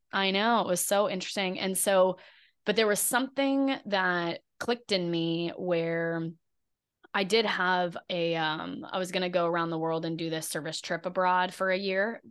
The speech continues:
took a backpacking tent and go, you know, help others around the world. And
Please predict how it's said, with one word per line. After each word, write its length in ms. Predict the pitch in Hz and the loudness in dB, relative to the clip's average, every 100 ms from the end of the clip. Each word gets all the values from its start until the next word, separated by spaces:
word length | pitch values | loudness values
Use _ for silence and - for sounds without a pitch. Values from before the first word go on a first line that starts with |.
| _ - | _ -12
took 160 | 185 | -10
a 40 | 180 | -6
backpacking 520 | 175 175 175 170 175 | -4 -4 -6 -6 -8
tent 420 | 175 170 165 165 | -6 -4 -4 -4
and 140 | 170 | -6
go, 320 | 170 165 165 165 - - - _ | -4 -4 -4 -4 -12 -20 -20 _
you 100 | 185 | -6
know, 460 | 170 160 156 156 - | -2 -2 -2 -6 -8
help 240 | 165 185 175 | -4 -2 0
others 320 | 165 165 170 | 0 -2 -4
around 180 | 175 175 | -8 -6
the 40 | |
world. 320 | 175 165 - - | -4 -4 -6 -6
And 420 | 196 175 170 175 | -4 -2 -2 -4